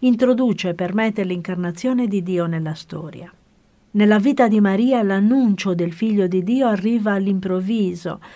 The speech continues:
un figlio né richiesto né programmato né atteso, un figlio straordinario con titoli altisonanti tra il regale e il divino, un figlio speciale con una sua origine misteriosa,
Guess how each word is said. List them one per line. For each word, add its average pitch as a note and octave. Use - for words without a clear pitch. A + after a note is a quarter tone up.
un G#3
figlio A3
né B3
richiesto A3
né G#3
programmato G3
né F#3
atteso, F3
un A3+
figlio A#3+
straordinario G#3+
con F#3+
titoli G#3
altisonanti F#3+
tra F#3+
il F#3
regale G#3
e F#3
il F#3
divino, F3
un A3+
figlio C4
speciale G#3
con F#3+
una G3
sua A#3
origine G#3+
misteriosa, F#3+